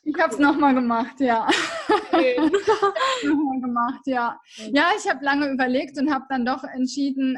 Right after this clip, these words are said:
Speaker 1: ähm, weil mir das letztes Jahr, also das hat mich so,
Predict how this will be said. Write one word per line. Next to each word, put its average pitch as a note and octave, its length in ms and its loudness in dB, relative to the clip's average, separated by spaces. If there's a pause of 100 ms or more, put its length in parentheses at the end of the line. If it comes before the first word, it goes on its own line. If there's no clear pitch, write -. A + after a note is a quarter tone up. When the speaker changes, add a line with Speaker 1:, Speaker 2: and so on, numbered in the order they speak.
(120)
Speaker 1:
ähm, A#3 280 -6
weil A#3+ 360 -4
mir A#3+ 340 -4
das A3 180 -8
letztes C4 420 -10
Jahr, B3 380 -2
also A#3+ 340 -2 (320)
das A#3+ 160 -8
hat C4+ 180 -2
mich C#4+ 240 -4
so, B3 480 0